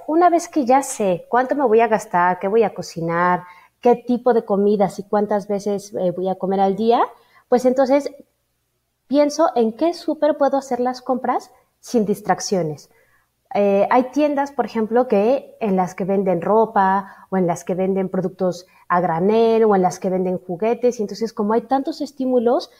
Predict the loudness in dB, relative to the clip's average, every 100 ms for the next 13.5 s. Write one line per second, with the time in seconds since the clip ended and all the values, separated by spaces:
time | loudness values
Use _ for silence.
0 | _ -2 -2 0 -2 -2 -2 -2 0 0
1 | -2 -2 -4 0 0 0 -4 -6 -6 -2
2 | -2 -2 -4 -6 -6 -2 -2 -2 -4 0
3 | 2 2 0 -2 -4 -4 -2 0 -2 -2
4 | -4 0 0 2 0 0 0 -2 -6 -10
5 | -4 -2 -2 -2 0 0 -2 -2 -4 -4
6 | -8 -10 -8 -6 -6 -8 -6 -4 -4 -8
7 | -12 -2 2 2 0 -8 _ _ _ _
8 | _ -6 -2 -2 0 -2 -6 _ _ -2
9 | 2 2 0 2 0 4 4 4 2 0
10 | 2 0 -2 -6 -4 -2 -2 -4 -6 -4
11 | -6 -6 -2 0 2 4 4 4 2 0
12 | 0 -2 -2 -2 -2 -6 -4 -2 -2 -6
13 | -10 -6 -4 -4